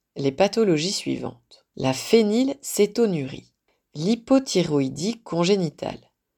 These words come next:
l'hyperplasie congénitale des surrénales, la drépanocytose, la mucoviscidose,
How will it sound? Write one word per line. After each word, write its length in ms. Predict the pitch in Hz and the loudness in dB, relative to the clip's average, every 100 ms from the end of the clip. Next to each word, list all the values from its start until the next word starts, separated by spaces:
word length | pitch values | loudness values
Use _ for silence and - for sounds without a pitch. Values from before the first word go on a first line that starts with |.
| _ _ - | _ _ -8
l'hyperplasie 800 | 151 190 185 180 160 143 151 - | -4 2 2 2 2 0 -2 -12
congénitale 680 | - 170 160 139 131 - - | -6 0 0 0 -4 -6 -6
des 100 | 139 | -6
surrénales, 680 | - - 135 131 147 208 269 _ _ _ _ | -8 -8 -6 -2 0 0 -4 _ _ _ _
la 100 | 131 | -10
drépanocytose, 1160 | - - 233 190 156 143 - 117 120 147 226 - _ _ _ _ | -4 0 4 4 2 -2 -8 -4 -2 0 -2 -8 _ _ _ _
la 140 | 127 123 | -12 -8
mucoviscidose, 1120 | 131 214 - 190 180 - 135 123 123 160 - | -4 -2 0 0 -2 -4 -2 0 0 -2 -8